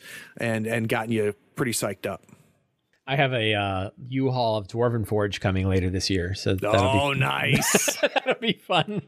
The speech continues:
Speaker 2: As a guy who plays a lot of Theater of the Mind, you always wanna have lots of Dwarven Forge on hand.
Speaker 1: <laughs> Yeah, right.
Speaker 2: Um, I mean, I'm, I'm always eager to see kind of the future progression of the stuff that Wizards of the Coast puts out.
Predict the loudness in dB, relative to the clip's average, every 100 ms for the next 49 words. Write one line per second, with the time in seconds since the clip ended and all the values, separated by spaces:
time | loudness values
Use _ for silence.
0 | _ -4 -2 0 2 2 2 -2 0 0
1 | 0 -2 0 0 0 0 0 0 0 0
2 | 2 2 2 0 0 0 0 0 0 -2
3 | -2 -2 -2 -4 0 2 4 2 -2 -2
4 | -2 2 4 2 2 -2 0 -2 -2 -8
5 | -18 -18 -18 -4 0 0 0 -2 -2 0
6 | 2 2 0 -4 -6 -2 2 2 2 0
7 | 0 2 2 2 0 -2 0 2 0 0
8 | 0 2 0 -2 4 4 4 -2 0 0
9 | 2 2 2 0 0 0 0 0 0 2
10 | 2 2 -2 -2 0 -2 -4